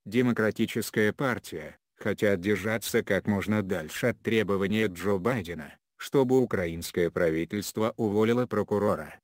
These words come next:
который вёл расследование против сына, написал американский лидер в своём Twitter. Он также обвинил их в фабрикации истории вокруг его разговора с Владимиром Зеленским. Не было сказано ничего,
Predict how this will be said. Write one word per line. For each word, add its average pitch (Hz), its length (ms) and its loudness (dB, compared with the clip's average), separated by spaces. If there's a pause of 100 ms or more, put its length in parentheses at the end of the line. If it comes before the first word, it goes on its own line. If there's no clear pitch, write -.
(140)
который 110 420 2
вёл 98 260 4
расследование 98 840 0
против 90 380 -2
сына, 80 520 -8 (180)
написал 113 640 0
американский 113 840 2
лидер 113 360 2
в 107 80 -10
своём 98 340 0
Twitter. 90 480 -4 (160)
Он 127 240 4
также 110 440 2
обвинил 110 420 2
их 107 100 0
в - 60 -14
фабрикации 123 840 2
истории 143 440 4
вокруг 117 460 2
его 113 200 4
разговора 101 600 2
с - 120 -8
Владимиром 98 720 2
Зеленским. 87 800 -6 (160)
Не 117 220 6
было 107 240 2
сказано 104 540 0
ничего, 104 500 -2